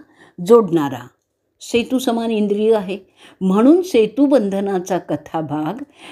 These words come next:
या इंद्रियांच्या उल्लेखाशी जोडून उत्तम योग साधलेला आहे. शरीराचा खूप महत्त्वाचा अवयव म्हणजे जांघा. जांघा अर्थातच मांड्या, कारण शरीराचा पूर्ण भार हा गुडघे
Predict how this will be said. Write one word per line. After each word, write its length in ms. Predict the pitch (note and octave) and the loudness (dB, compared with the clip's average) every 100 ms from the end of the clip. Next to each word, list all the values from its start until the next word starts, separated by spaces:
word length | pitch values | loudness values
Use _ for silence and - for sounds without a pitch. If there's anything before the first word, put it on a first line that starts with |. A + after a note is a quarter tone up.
| - | -4
या 160 | A3+ C#4 - | 2 2 2
इंद्रियांच्या 880 | F3+ F#3 F#3 A3+ G#3 F#3+ F#3 F3+ A#3+ - | 2 2 2 2 0 0 -4 -4 -6 0
उल्लेखाशी 800 | E3 E3 F3 G#3 E3+ D3+ - | 2 2 0 -2 -6 -6 -6
जोडून 460 | G3+ D#3 D#3+ D#3+ G#3+ - | -6 0 2 2 -2 -6
उत्तम 500 | F#3+ - _ A3+ A3+ | -10 -10 _ -4 -2
योग 320 | A3+ F#3+ D#3+ | 0 0 0
साधलेला 520 | - D3+ C3+ D3 C3+ | -4 -6 -4 -4 -2
आहे. 200 | B2+ - - _ _ _ _ _ - - | -4 -10 -20 _ _ _ _ _ -20 -2
शरीराचा 540 | - D#4 E4+ F#4 D#4+ E4 | 4 6 4 2 0 -2
खूप 300 | - E4 F4 | 0 0 0
महत्त्वाचा 720 | C#4+ A3 B3 C4 B3 A#3 A3+ G#3 | -2 -2 -2 -2 -4 -4 -4 -2
अवयव 400 | F3+ F3 F#3+ G3 | 0 2 2 2
म्हणजे 440 | F3+ F3 F3+ G3+ | -2 -2 -4 -4
जांघा. 400 | G3 D3+ D3 C#3 C#3+ | -2 0 0 -2 -4
जांघा 340 | E3+ E3+ F3+ | -2 0 0
अर्थातच 460 | G3 F#3+ G#3+ C4 D#4+ | -4 -4 -4 -4 -4
मांड्या, 400 | F#4 D4 G#3+ D#3 - _ _ _ - - _ | -2 0 0 -2 -4 _ _ _ -20 -20 _
कारण 160 | C4 D#4 | 2 2
शरीराचा 720 | D#4 A#3 G#3+ A#3+ A3+ A3 A#3 | 2 0 0 0 -2 -4 -10
पूर्ण 520 | A3+ A3+ B3 C4 B3+ | -10 -6 -4 -2 -4
भार 480 | G#3+ C#3+ E3+ D3 D#3 A3 _ _ _ | -6 -6 -8 -6 -8 -12 _ _ _
हा 120 | - A#3+ G3 E3+ | -4 -2 0 0
गुडघे 640 | A3+ A3 A3+ E3+ D3 - | 2 2 2 2 0 -6